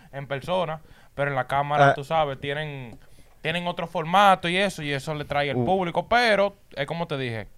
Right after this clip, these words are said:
Speaker 1: dependiendo de tu criterio. Pero cuando tú sabes la verdad, tú ves la cosa diferente. Cuando tú una cosa di que por primera vez o lo que sea, tú sabes, tú tomas la decisión a lo que tú viste en ese momento, ¿le llega?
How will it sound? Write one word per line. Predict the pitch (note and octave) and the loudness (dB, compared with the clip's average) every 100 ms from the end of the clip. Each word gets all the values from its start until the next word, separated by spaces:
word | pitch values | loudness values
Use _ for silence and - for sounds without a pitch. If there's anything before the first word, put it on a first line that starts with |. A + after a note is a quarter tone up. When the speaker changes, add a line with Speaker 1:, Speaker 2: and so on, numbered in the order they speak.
| - | -20
Speaker 1:
dependiendo | C3 C#3 B2 C#3 C#3 E3+ | -6 -4 -4 -2 -2 -2
de | |
tu | F3 | -4
criterio. | F3 D3 C3 C3+ B2 G#2 - - - - | -6 -4 0 2 2 -2 -8 -18 -20 -8
Pero | C3 B2+ | -6 -4
cuando | C3 C3 | -6 -6
tú | |
sabes | C3+ E3 F#3 | -6 -2 0
la | F#3 | 0
verdad, | F3 D3 D#3 F#3 | 0 0 2 2
tú | D#3 | 0
ves | C#3 | 0
la | C#3 | 2
cosa | C#3 C#3 | 0 -4
diferente. | C#3 C3+ B2 A2 G#2+ G#2+ - - - - | -6 -6 -6 -6 -8 -14 -20 -20 -20 -20
Cuando | - C#3 B2+ | -10 -6 -6
tú | D3 | -6
una | D#3 F#3 | -6 -4
cosa | F3+ D#3 | -4 -6
di | E3+ | -8
que | D3+ | -8
por | D3 C3 | -8 -8
primera | C3+ D3 E3 | -4 0 0
vez | D3 F3 | 0 0
o | F3 | -2
lo | D3+ | -4
que | B2+ | -8
sea, | - D#3+ E3+ E3+ - - - - - | -6 -4 -4 -6 -10 -20 -20 -20 -10
tú | C3+ C#3 C#3+ C#3 B2 | -6 -4 -4 -6 -6
sabes, | C#3+ | -6
tú | B2+ | -6
tomas | B2+ C#3+ E3 | -8 -4 -2
la | |
decisión | D#3+ D#3 C#3 F3 A3+ A#3 | -2 -4 -4 -2 0 0
a | D#3 | -2
lo | D3+ | -2
que | D3 | -6
tú | D#3+ | -8
viste | E3 D#3+ | -8 -8
en | E3+ | -8
ese | D#3+ F3 | -8 -8
momento, | D3+ C3+ A#2+ B2 | -8 -8 -8 -10
¿le | D3 | -8
llega? | F3 C3 | -8 -10